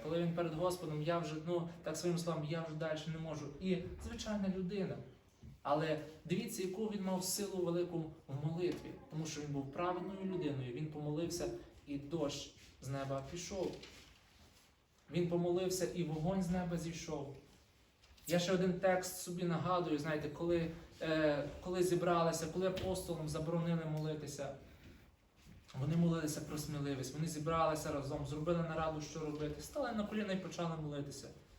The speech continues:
Є загроза, так, але Господь нам сказав робити так. Що робити? Молитися. І коли ці праведники зібралися, вони почали молитися, місце затряслося, Бог наповнив їх такою сміливістю, що їх вже просто було не зупинити.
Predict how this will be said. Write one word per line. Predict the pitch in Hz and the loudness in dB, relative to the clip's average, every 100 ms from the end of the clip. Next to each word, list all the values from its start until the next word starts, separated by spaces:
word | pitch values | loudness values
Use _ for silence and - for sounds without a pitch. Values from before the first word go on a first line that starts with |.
| - | -10
Є | 180 220 | -2 0
загроза, | 214 202 196 220 175 147 | 2 2 2 0 0 0
так, | - - - | 0 0 0
але | 143 | -2
Господь | 135 - - 185 | -2 -4 -4 -4
нам | 175 | -2
сказав | - 156 160 151 | -4 -4 -2 -2
робити | 147 143 143 127 | -4 -4 -4 -4
так. | 120 113 - - - - - | -4 -4 -8 -16 -20 -20 -14
Що | - 190 | -4 0
робити? | 165 147 170 | 0 0 0
Молитися. | 185 202 208 - - 131 - - - - | 0 0 -2 -6 -6 -8 -10 -16 -14 -8
І | |
коли | 160 208 208 202 - - | -2 2 4 4 0 -4
ці | - | -2
праведники | 202 202 196 180 175 180 175 | 0 4 4 4 0 0 -2
зібралися, | 165 165 185 180 165 156 156 | 0 4 6 6 4 0 0
вони | 180 | -2
почали | 185 - 180 170 | -4 0 0 2
молитися, | 170 175 170 - 147 170 | 2 2 0 -4 -4 -2
місце | 208 - 185 | -2 -2 -4
затряслося, | 165 170 165 - 165 143 - 131 | -4 -2 -4 -2 -2 -2 -4 -2
Бог | 175 180 | -2 0
наповнив | 180 190 185 180 | 2 2 4 2
їх | 175 | 0
такою | - - 208 196 | -2 -6 -4 -2
сміливістю, | 196 175 175 165 151 - 147 | 2 2 4 2 -2 -6 -6
що | - 170 170 - - 196 | 0 0 0 -6 -4 0
їх | 202 | 0
вже | 190 185 | 2 0
просто | 190 185 - | 2 0 2
було | 170 170 | 2 4
не | 165 160 151 | 4 2 0
зупинити. | 147 165 156 127 120 | -2 -2 -2 -2 -4